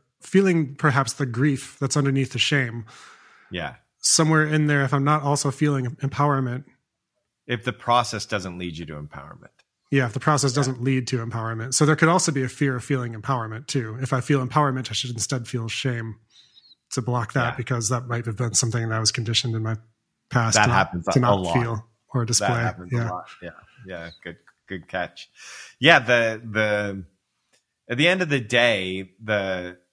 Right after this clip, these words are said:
Speaker 2: you can, you don't have to worry about it too much because you can just act on the shame that you can sense. And the more you act on that, the more you sense the shame. Shame is an incredibly stagnating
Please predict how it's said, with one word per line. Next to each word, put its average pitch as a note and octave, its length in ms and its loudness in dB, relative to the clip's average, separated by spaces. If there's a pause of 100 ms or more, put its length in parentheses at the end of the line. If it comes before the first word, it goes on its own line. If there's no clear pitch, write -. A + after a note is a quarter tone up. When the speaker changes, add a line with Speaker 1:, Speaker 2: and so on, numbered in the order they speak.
(1200)
Speaker 2:
you A#2+ 140 -6
can, B2 340 -6
you A#2+ 160 -4
don't D3+ 180 4
have D3+ 160 0
to C#3 100 0
worry B2+ 160 4
about A2 200 4
it F#2+ 140 -10
too - 180 -4
much D3 340 0
because G#2+ 320 -2
you A#2 120 -4
can A#2+ 180 -2
just A2 300 2 (100)
act F#2+ 300 0
on F#2 160 -4
the F2+ 60 -6
shame F2 560 -4
that D#2 180 -8
you D#2+ 140 -8
can D#2 180 -8
sense. - 640 -10
And F2 240 -4
the E2+ 60 -4
more G#2 480 2
you F#2 260 -4
act F2 320 0
on F2 200 -2
that, G2 360 4
the E2+ 60 -6
more E2+ 240 -2
you D#2+ 120 -6
sense D#2 360 -6
the D#2+ 100 -12
shame. - 460 -10 (560)
Shame B2 480 4
is F2+ 260 -2 (180)
an B2+ 160 0
incredibly G#2 1300 0
stagnating F#2 1120 0